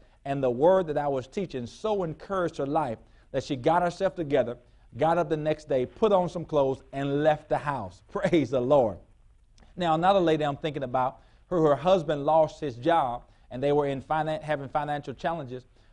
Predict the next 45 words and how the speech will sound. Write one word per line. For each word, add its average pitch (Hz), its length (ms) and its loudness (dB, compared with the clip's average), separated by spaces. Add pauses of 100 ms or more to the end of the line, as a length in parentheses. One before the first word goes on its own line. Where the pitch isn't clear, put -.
but 151 100 0
the 147 100 0
Lord 202 260 6
led 170 280 2
her 147 140 0
to 123 120 -2
sow 180 280 -2
a 143 60 0
seed 185 260 -6
into 165 160 -4
this 156 180 -4
ministry, 127 440 -8 (340)
and 147 160 -4
within 143 340 -4
three 220 400 0
days, 135 600 0 (200)
she 202 220 -4
received 165 520 0
a 135 140 -4
check 135 560 -6 (280)
in 208 160 -4
the 220 100 0
mail 131 440 0
for 123 160 -4 (160)
five 175 440 0 (140)
thousand 160 540 -4
dollars. 139 320 0
That's 165 220 -4
right, 165 160 -2
I 151 100 2
said 151 320 -4
within 139 400 -4 (100)
three 202 260 -2
days, 127 540 0 (220)
she 196 180 -4
received 156 420 0
a 131 80 -2
check - 360 -6
for 127 120 -10 (120)
five 160 380 -2
thousand 139 340 -2
dollars 113 340 -4 (220)
to 127 120 0
help 160 280 0
her 147 300 2